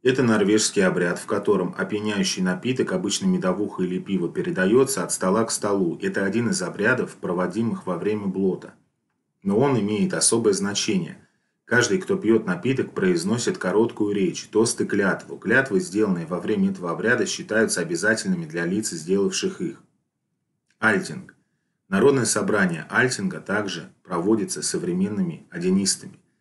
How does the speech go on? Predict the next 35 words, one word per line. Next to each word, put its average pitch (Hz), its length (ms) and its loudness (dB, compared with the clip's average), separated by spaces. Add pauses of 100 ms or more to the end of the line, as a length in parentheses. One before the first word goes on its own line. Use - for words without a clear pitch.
(260)
Народная 110 400 2
ассамблея 101 540 0
Асатру 110 440 -2
имеет 98 380 -2
свой 104 340 0
Альтинг, - 600 -4
но 92 120 2
это 123 360 0
не 95 120 0
оригинальный 95 720 0
исландский - 520 -4
Альтинг. - 540 -6 (500)
Это 101 420 0
не 98 160 -2
встреча 101 600 2
парламента 95 720 0
или 92 260 -4
встреча 196 460 -4
различных 90 540 -4
кланов, 85 380 -4 (120)
а 92 80 -14
скорее 110 380 2
собрание 95 560 -2
единомышленников, 87 1000 -4
одинистов, 90 640 -2
которые 110 360 0
собираются 92 640 0
вместе, 92 480 0
чтобы 85 280 -4
есть, 113 380 0
пить 104 220 -6
и 90 40 -4
участвовать 95 560 -2
в 90 60 -10
ритуалах. 98 640 0